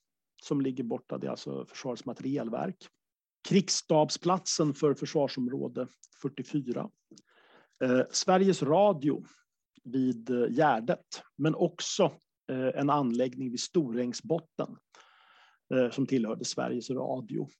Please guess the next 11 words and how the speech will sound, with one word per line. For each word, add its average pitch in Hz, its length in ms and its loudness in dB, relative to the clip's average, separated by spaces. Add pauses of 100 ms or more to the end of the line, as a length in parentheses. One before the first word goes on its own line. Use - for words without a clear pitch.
(220)
Där 156 300 4
fanns 127 480 -2
nämligen 117 640 -4
ett 110 120 -10
garage 147 680 0
som 143 200 -6
innehörde 120 920 -4
Sveriges 120 440 -4
Radios 117 640 -8
sändarbussar 120 1080 -2 (260)
som 120 260 -6